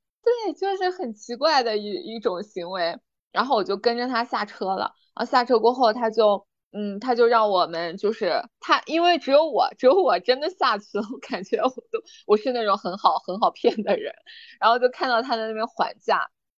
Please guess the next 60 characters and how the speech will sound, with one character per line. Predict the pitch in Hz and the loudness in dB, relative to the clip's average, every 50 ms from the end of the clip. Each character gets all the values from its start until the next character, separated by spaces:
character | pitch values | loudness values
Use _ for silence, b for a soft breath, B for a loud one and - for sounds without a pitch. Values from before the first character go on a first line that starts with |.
| _ _ | _ _
然 | - 170 185 226 | 0 0 0 2
后 | 247 226 214 208 | 2 2 2 2
他 | 214 269 - | 0 -4 -2
还 | 190 220 190 | 0 0 0
一 | 196 247 | 0 -2
直 | 208 - 165 175 | -4 -6 -8 -10
质 | - - 254 247 185 165 | -10 -6 -4 -2 -2 -2
疑 | 139 139 156 | -2 -4 -8
那 | 180 190 196 190 | -8 -8 -8 -4
个， | 156 165 147 135 139 - - b b _ _ | -2 0 0 0 0 -2 -4 b b _ _
就 | - 202 | -4 -4
是 | 208 220 | -4 -2
卖 | 196 220 214 190 | -2 -2 -2 -2
西 | 208 - - 202 | -4 -4 -2 2
瓜 | 185 190 196 196 | 2 2 2 0
的， | 190 196 | -2 -4
说 | 208 - 196 196 | -2 -2 -2 -2
这 | 202 | -2
是 | 220 220 - - | -4 -6 -6 -6
不 | 226 | -2
是 | 220 208 214 214 - | 0 0 0 0 -2
本 | 185 151 110 - - | -4 -4 -4 -6 -6
地 | 202 190 | -4 -4
瓜， | - - - - - - - - - | -2 -2 -2 -2 -2 -4 -10 -16 -10
就 | - - 269 | -4 -4 -2
是， | 262 254 233 220 208 - - _ _ _ _ _ | 2 2 4 4 2 0 -2 _ _ _ _ _
就 | - 339 392 | 2 2 2
是 | 370 302 | 4 4
有 | 277 240 214 208 | 2 2 2 2
一 | 254 | 0
种 | 254 - 262 254 262 | 2 4 4 4 4
很 | 262 - 233 | 2 0 -2
迷 | 202 196 190 185 196 | -2 -4 -6 -4 -4
惑， | 220 - - 330 294 240 202 | -4 -2 0 4 4 4 4
就 | 202 247 | 2 -2
是 | 277 - | -8 -4
我 | 294 233 208 | -2 -2 -2
明 | 185 185 190 214 | -4 -6 -8 -8
明 | 240 233 233 | -8 -8 -6
打 | - 202 180 185 | -4 -4 -4 -4
车 | - - - 240 | -6 -4 -2 0
要 | 247 233 | 0 0
回 | 233 - 180 | -2 -2 -6
春 | 185 - - 240 214 | -8 -10 -10 -10 -10
熙 | 220 208 - 226 | -10 -8 -6 -4
路， | 220 220 214 208 | -2 0 -2 -2
但 | 214 247 262 285 | -2 -4 -6 -6
是 | 277 - 269 | -6 -4 -2
我 | 226 202 170 - - _ _ | 0 0 0 -2 -4 _ _
此 | - 196 | -10 -10
刻 | 180 - - 294 240 214 | -10 -8 -6 -6 -6 -4
跟 | 208 - 247 247 269 | -2 -4 -4 -4 -4
着 | 262 | -8
一 | 226 208 196 | -8 -6 -6
个 | 202 233 | -6 -8
司 | 247 _ _ - 233 226 | -8 _ _ -20 -20 -20
机 | 214 - 226 214 | -20 -20 -10 -6
在 | 240 247 240 | -4 -4 -4
那 | 220 220 214 | -4 -8 -8
边 | 185 202 208 214 247 | -4 -4 -4 -4 -6